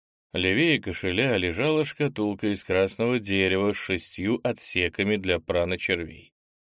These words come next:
Один отсек пустовал, скорее всего, именно из него тигр вытащил того электрического прана червя.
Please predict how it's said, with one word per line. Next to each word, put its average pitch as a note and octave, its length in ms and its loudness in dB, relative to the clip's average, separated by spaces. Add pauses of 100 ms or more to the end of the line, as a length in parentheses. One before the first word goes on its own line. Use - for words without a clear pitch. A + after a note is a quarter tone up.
(100)
Один G2 360 4
отсек F3 420 0
пустовал, A2 720 4
скорее C3+ 460 0
всего, B2+ 520 2
именно A2 400 2
из A2 340 0
него C3+ 400 2
тигр G#2 400 0
вытащил G2+ 600 0
того G#2 360 2
электрического G#2+ 800 0
прана G#2 380 2
червя. B2 460 -4